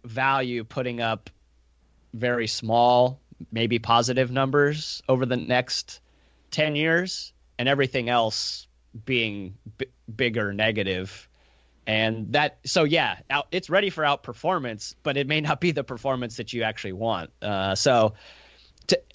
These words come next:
to me, at the, from these levels where we're starting, there is no real great outcome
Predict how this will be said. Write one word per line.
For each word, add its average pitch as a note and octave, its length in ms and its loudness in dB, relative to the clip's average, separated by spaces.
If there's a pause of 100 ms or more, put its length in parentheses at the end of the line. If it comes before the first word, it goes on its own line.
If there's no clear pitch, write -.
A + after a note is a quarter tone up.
(180)
to F#3 100 4
me, F#3 220 6
at - 100 -2
the, - 80 -10
from C#3+ 220 2
these E3 240 2
levels B2+ 420 2
where B2+ 140 0
we're G#2+ 100 -4
starting, A#2+ 720 0 (560)
there C3+ 220 0
is C3 180 0
no A#2 220 2
real G#2 480 0 (500)
great A2 400 2 (260)
outcome F2+ 560 -4